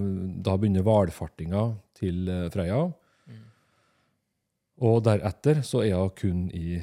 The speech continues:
Speaker 1: ytre Oslofjorda. Hun tok seg også en tur ned til, eh, Lindesnes, og da hadde vi håp om at nå, nå har hun skjønt det. Nå skal hun passere Lindesnes, opp forbi Bergen,
Speaker 2: Mm.
Speaker 1: og opp til, eh, eh, Svalbard, der hun kommer fra.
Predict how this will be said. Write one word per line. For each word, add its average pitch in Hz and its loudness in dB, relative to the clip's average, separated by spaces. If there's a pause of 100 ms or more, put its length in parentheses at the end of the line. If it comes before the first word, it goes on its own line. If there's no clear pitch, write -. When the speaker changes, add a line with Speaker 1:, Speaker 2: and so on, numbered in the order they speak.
(440)
Speaker 1:
ytre - -8
Oslofjorda. 76 -10 (580)
Hun 104 -8
tok 101 -2
seg 110 0
også 98 -4
en 139 -2
tur 107 2
ned 90 0
til, 90 -2
eh, 87 -2 (640)
Lindesnes, 104 0
og 92 -2
da 87 0
hadde 90 -2
vi 82 -6
håp 80 -8
om 85 -6
at 85 -8
nå, 95 -2 (580)
nå 87 -6
har 85 -4
hun 87 -6
skjønt - -10
det. 73 -12
Nå 80 -10
skal 85 -8
hun 82 -10 (360)
passere 85 -4
Lindesnes, 90 -4
opp - -12
forbi 160 -8
Bergen, 110 -2 (160)
Speaker 2:
Mm. 98 -14 (240)
Speaker 1:
og 90 -6
opp - -14
til, 87 -2
eh, 82 -4 (1300)
eh, 76 -12 (580)
Svalbard, 87 -8
der 90 -6
hun 82 -6
kommer 78 -10
fra. - -18